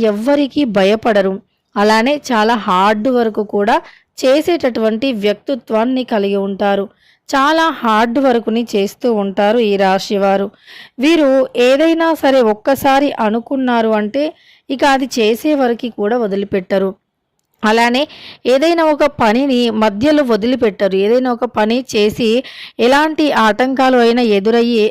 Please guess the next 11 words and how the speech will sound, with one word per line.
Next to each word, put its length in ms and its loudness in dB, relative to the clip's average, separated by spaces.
ఆ 100 2
పని 320 -2
చేయకుండా 720 -2
ఆగిపోయేటటువంటి 1000 0
సిచ్యువేషన్లో 960 -2
కూడా 360 0
వారు 340 2
ఆగి-, 360 0
అంటే 220 0
ఆ 140 2
పనిని 420 -2